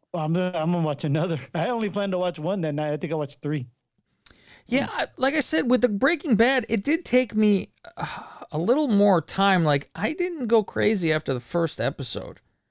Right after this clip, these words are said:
Speaker 2: I might need three or so, something like that, because,
Speaker 1: Hmm.
Speaker 2: I mean, y-, you know, eventually he's gonna be, you know, uh, more thick-skinned and, you know, not a fucking nerd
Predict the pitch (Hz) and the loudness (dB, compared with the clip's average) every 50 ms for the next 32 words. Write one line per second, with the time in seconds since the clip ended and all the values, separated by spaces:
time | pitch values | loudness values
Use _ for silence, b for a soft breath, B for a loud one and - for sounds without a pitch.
0 | _ _ _ _ - 247 - 294 - 285 294 277 226 190 190 185 151 - - - | _ _ _ _ -18 -16 -12 -8 -6 -4 -2 0 2 4 4 4 2 0 -4 -4
1 | 131 139 147 147 127 110 - - - 143 139 120 104 - - - - - - 202 | -2 0 2 2 2 0 0 2 4 6 6 4 4 0 -4 -12 -12 -6 -4 -4
2 | - - 151 131 120 - 123 117 110 110 113 - - 139 165 156 - 175 165 147 | -2 0 0 0 0 0 0 0 0 0 -2 -2 -2 -2 0 4 4 6 4 4
3 | - - - - 135 131 123 120 - - _ _ _ _ _ _ _ - 240 262 | 2 -4 -10 -8 -8 -8 -8 -10 -16 -20 _ _ _ _ _ _ _ 0 2 2
4 | 247 247 233 226 190 202 233 226 196 226 233 247 247 254 247 240 220 185 160 185 | 4 2 2 0 -2 -4 -8 -8 -4 0 0 2 2 4 6 6 6 6 4 4
5 | 180 175 - - 170 170 165 156 143 160 165 156 143 - 165 156 147 135 123 131 | 2 0 0 0 2 2 2 2 2 0 0 0 0 0 0 0 0 0 -2 -2
6 | 131 123 120 120 123 131 127 117 110 104 104 101 98 - _ _ _ _ _ _ | -2 -2 -2 0 0 2 2 2 2 0 -2 -2 -6 -10 _ _ _ _ _ _
7 | _ _ _ - 131 120 110 71 78 107 139 139 139 135 131 127 120 117 113 107 | _ _ _ -10 -8 -6 -6 -6 -6 -2 2 4 6 6 6 6 6 4 2 0
8 | - 113 - _ _ _ _ _ _ _ _ - - 170 151 - - - - - | -4 -10 -16 _ _ _ _ _ _ _ _ -6 -2 -2 -2 -2 -2 -6 -4 -2
9 | 139 135 127 123 123 117 117 113 113 117 113 104 - - 131 120 113 113 113 113 | -2 0 0 2 2 2 0 0 0 -2 -4 -6 -4 -4 -2 -2 0 0 2 2
10 | 113 110 107 - - - 120 113 - 113 107 107 107 110 110 110 107 107 107 104 | 2 2 0 0 0 0 0 0 0 -2 -2 0 0 0 0 0 0 0 0 -2